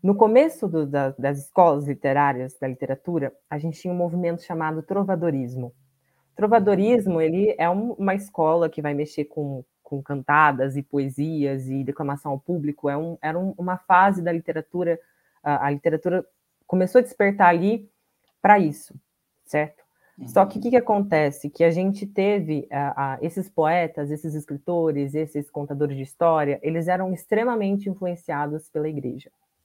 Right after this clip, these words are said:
Speaker 1: Então,
Speaker 2: Uhum.
Speaker 1: aí que tá o começo da ficção cristã. Então, a arte pra igreja, ela é um aparato ideológico.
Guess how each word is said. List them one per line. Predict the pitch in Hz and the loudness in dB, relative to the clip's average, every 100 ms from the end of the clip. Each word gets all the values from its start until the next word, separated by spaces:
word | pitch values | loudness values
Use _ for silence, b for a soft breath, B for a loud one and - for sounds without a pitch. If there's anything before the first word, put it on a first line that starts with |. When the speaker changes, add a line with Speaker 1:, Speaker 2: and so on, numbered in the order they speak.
| _ _ _ _ _ | _ _ _ _ _
Speaker 1:
Então, | 151 147 190 202 | -6 0 2 2
Speaker 2:
Uhum. | 202 - | -2 0
Speaker 1:
aí | 180 196 226 | 2 4 2
que | 254 | -2
tá | - 233 | -2 -2
o | |
começo | 233 208 185 175 196 - | -2 -2 -2 -2 -4 -8
da | 185 170 | -6 -6
ficção | 170 - 165 | -8 -8 -8
cristã. | 160 175 - - _ _ _ _ _ _ _ - | -8 -14 -16 -16 _ _ _ _ _ _ _ -16
Então, | 156 208 | 2 2
a | 220 | 4
arte | 185 190 269 277 - | 4 4 2 -2 -4
pra | 202 156 | -2 0
igreja, | 147 165 185 160 139 160 _ _ | 0 0 0 -2 -6 -10 _ _
ela | 156 | -4
é | 170 | 0
um | 180 | -2
aparato | 180 175 175 196 214 | 2 2 4 2 0
ideológico. | 185 196 165 135 135 - - 147 | 0 0 0 0 -2 -10 -16 -16